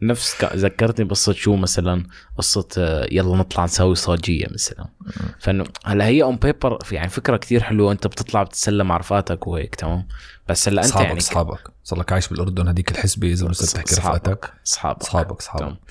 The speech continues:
Speaker 1: ك-،
Speaker 2: وي
Speaker 1: هي
Speaker 2: بلمي.
Speaker 1: وي بل-، هلا هي ك-، كفكرة، تمام؟ هي كفكرة كتير حلوة،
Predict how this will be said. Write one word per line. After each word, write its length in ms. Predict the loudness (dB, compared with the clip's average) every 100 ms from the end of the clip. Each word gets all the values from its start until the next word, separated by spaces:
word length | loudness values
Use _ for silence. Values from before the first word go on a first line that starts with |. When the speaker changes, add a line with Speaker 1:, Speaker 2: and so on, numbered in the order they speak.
| -20 -16 -2
Speaker 1:
ك-، 460 | 2 2 -2 0
Speaker 2:
وي 100 | 4
Speaker 1:
هي 60 | 4
Speaker 2:
بلمي. 480 | 6 6 6 4 0 -8 -8 -2 -2 -2
Speaker 1:
وي 200 | 2 2
بل-، 240 | 4 -2 -6 -4 0 2 2
هلا 160 | 2
هي 220 | 4 4 4
ك-، 200 | 2 -2
كفكرة، 420 | -4 -2 -2 -4
تمام؟ 300 | -2 -2 -2 0
هي 180 | 0
كفكرة 460 | 2 -2 -2 -4 -6
كتير 300 | -6 -4 -2
حلوة، 260 | -2 -6